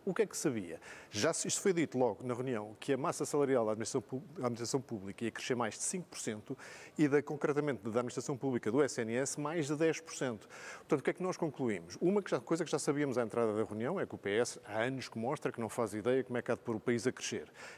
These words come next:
E à saída da reunião ficámos também a saber que o P S, voltando à sua t-, bela tradição, não faz ideia como é que deve constru-, controlar a despesa pública. E se calhar não quer, porque interessa-lhe manter ou a esquerda parlamentar ou os seus, suas clientelas eleitorais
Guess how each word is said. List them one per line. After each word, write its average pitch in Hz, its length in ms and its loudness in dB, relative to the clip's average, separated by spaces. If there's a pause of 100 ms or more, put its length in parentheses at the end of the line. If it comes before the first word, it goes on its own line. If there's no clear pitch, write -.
(100)
E 170 60 8
à 156 80 6
saída 170 200 4
da 165 120 6
reunião 175 260 2
ficámos 123 300 -4
também 127 180 4
a 131 60 4
saber 160 340 2
que 214 160 -4 (100)
o 175 120 0
P 117 220 6
S, 123 180 2
voltando 120 480 4
à 104 40 0
sua 104 200 -4
t-, 123 160 -2
bela 120 320 2
tradição, 139 480 0
não 185 160 0
faz 165 220 2
ideia 151 260 4
como 151 200 -2
é 147 60 0
que - 180 -10
deve 143 220 4
constru-, - 280 -6 (100)
controlar 123 500 2 (340)
a 135 60 0
despesa 127 340 4
pública. 101 400 -2
E 160 80 2
se - 60 -2
calhar 180 180 4
não 185 140 0
quer, 110 320 4
porque - 320 -4
interessa-lhe 120 480 2
manter 135 340 4 (440)
ou 135 320 8
a - 20 -2
esquerda 113 320 4
parlamentar 117 640 4
ou 107 240 0
os 104 160 0
seus, 98 360 0
suas - 180 -2
clientelas 104 480 2
eleitorais 123 520 2